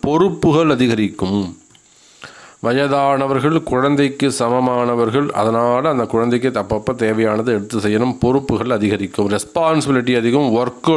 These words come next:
பர்டனும் அதிகம். சரியா?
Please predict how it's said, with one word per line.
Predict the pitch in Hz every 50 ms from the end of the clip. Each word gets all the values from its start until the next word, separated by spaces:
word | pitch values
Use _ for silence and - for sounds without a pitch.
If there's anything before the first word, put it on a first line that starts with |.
| 135 110 107
பர்டனும் | 120 131 135 127 127 120 135 135
அதிகம். | 117 98 101 95 98 - - - _ _ _ - - _ _ _ - - _ - _ _ - - - - _
சரியா? | - - 143 175 185 143 117